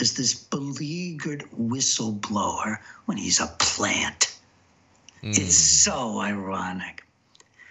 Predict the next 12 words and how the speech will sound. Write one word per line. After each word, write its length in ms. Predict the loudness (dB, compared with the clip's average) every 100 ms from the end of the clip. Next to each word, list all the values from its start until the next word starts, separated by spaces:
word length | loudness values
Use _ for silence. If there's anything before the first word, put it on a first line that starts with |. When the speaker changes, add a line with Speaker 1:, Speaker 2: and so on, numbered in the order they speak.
| -20 -20 _ _ -2
Speaker 1:
And 220 | -2 -2
he 160 | -2
stops, 960 | 2 2 2 0 0 0 0 0 0 -8 _ _ _ _ _ _ _ _ -8
stops 960 | -2 0 0 0 0 -2 -2 -2 -6 _ _ _ _ _
the 100 | -2
saving 600 | 2 2 2 0 -2 -2
of 180 | -4 -2
lives. 300 | -2 0 2
He's 160 | 2 0
a 40 |
mass 360 | -2 -2 -2 0
murderer. 420 | -2 -4 -6